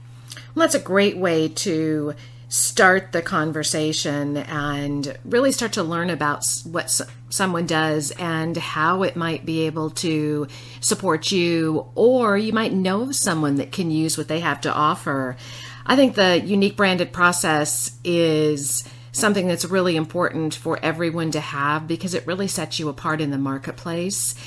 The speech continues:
And we'd love to learn what your unique branded process is and have you share with us on Facebook at Turn Knowledge to Profit.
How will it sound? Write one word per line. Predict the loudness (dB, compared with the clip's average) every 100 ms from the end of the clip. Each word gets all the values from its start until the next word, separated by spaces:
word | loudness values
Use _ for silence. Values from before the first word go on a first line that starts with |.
| -16 -16 -10 -2
And | 0 2 2 0 -2
we'd | -2 0 2
love | 2 0 0
to | -2
learn | -2 -2 0 0
what | -2 -2
your | -2 0 0 0
unique | -2 -2 0 0 -2
branded | -2 0 0 -2 -4
process | -6 -4 -2 -2 -2
is | 0 0 0 0 -2 -8 -12 -12 -4
and | -2
have | -2 -2
you | -2
share | 0 0 0 -2 -4 -6 -4
with | -2 0
us | 0 0
on | -2 -2 -2
Facebook | 0 -2 -2 0 -2 -2 -4
at | 0 0 0 -6 -10
Turn | -4 -2 0
Knowledge | 0 0 -2 -4
to | -6
Profit. | -2 -2 0 -2 -2 -6